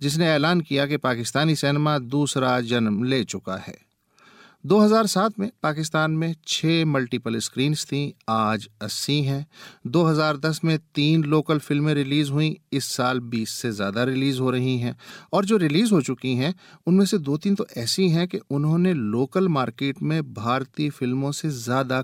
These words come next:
कमाई की है। पाकिस्तान का नया drama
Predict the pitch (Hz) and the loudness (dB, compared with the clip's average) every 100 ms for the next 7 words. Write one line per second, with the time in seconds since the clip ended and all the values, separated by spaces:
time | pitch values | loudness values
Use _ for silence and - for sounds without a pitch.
0 | - 139 120 101 95 - 107 87 92 - | -4 -2 -2 -4 -6 -8 -8 -8 -14 -20
1 | _ _ _ _ - 180 190 208 208 202 | _ _ _ _ -4 -2 0 4 4 6
2 | 180 190 202 185 190 196 | 4 4 4 2 2 2